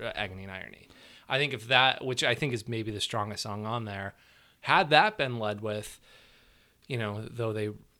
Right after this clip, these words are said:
aside from In Vain, rarely lead with dance songs, like,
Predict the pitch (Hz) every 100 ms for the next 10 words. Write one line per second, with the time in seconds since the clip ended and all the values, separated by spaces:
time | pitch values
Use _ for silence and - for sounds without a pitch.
0 | - 131 - 113 110 - 104 101 95 -
1 | 98 110 101 104 117 117 104 101 98 101
2 | 95 107 139 143 101 92 104 101 117 110
3 | -